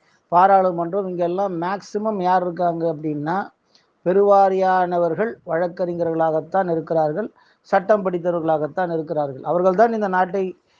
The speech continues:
நிச்சயமாக காப்பாற்றக்கூடிய பணியில் செய்கிறார்கள் என்றால் அதுதான் உண்மை. முதலமைச்சராக இருக்கட்டும், பிரதமராக இருக்கட்டும், யார் அவங்களுக்கு சட்டத்தை பற்றி சொல்லிக் கொடுப்பது? சட்டப்படி செய்ய வேண்டும் என்று யார் சொல்லுவது? எல்லாமே வழக்கறிஞர்கள் தான், சட்டம் படித்தவர்கள் தான்.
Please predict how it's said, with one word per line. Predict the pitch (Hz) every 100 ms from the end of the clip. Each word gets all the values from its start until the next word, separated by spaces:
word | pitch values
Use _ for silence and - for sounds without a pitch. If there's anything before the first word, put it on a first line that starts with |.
| _ -
நிச்சயமாக | 180 - 202 190 175 190 180
காப்பாற்றக்கூடிய | 180 175 185 165 160 165 165 170 185 170 160 156 147 - _ _ _ _
பணியில் | 170 214 226 196
செய்கிறார்கள் | 185 180 175 170 160 160
என்றால் | 156 240
அதுதான் | 233 214 247
உண்மை. | 220 196 180 - _ _ _ _ _ _ _ _ _ _
முதலமைச்சராக | 156 190 220 226 196 208 202
இருக்கட்டும், | 208 240
பிரதமராக | 220 208 226 226
இருக்கட்டும், | 202 180 170 156
யார் | 160 196 254 247
அவங்களுக்கு | 226 208 196 202
சட்டத்தை | 208 180 208 196
பற்றி | 180 190 180
சொல்லிக் | 180 190 190
கொடுப்பது? | 180 165 165 139 135 _ _ _ _ _
சட்டப்படி | _ 175 175 220 214 220
செய்ய | - 202 220
வேண்டும் | 220 208 208
என்று | 202 190 190
யார் | 175 190 190
சொல்லுவது? | - 190 196 190 170 139 127 - _ _ - - -
எல்லாமே | 190 226 240 277
வழக்கறிஞர்கள் | 208 196 190 185 165 156 139 135
தான், | 143
சட்டம் | - 170 220 220
படித்தவர்கள் | 196 175 175 165 151 143
தான். | 139